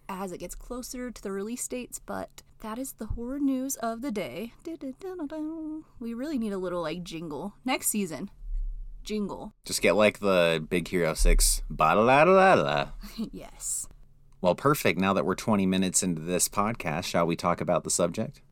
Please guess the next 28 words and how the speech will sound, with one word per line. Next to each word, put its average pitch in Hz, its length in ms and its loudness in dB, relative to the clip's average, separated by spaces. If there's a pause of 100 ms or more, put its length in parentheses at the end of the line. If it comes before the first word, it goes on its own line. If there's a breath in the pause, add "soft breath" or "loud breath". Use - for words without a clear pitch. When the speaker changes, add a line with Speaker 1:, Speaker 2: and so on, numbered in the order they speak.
(160)
Speaker 1:
Yeah. 214 320 -8 (200)
We 240 440 -4
are 349 160 2
gonna 349 120 0
be 302 120 -2
doing 240 540 -4 (260)
something 254 420 -4
different 202 400 -6
this 185 220 -8
episode. 190 440 -4
Usually 311 600 -2
when 311 180 -2
we 262 120 0
talk 240 240 -2
about 240 200 0
movies, 220 600 -4
like, 190 200 -6
any 214 260 -4
of 247 100 -4
our 240 160 0
episodes 208 480 -4
where 196 100 -4
we're 185 140 -6
talking 196 400 -4
about, 185 260 -2
like, 170 160 -8 (340)
different 285 300 -4
movies 254 580 -4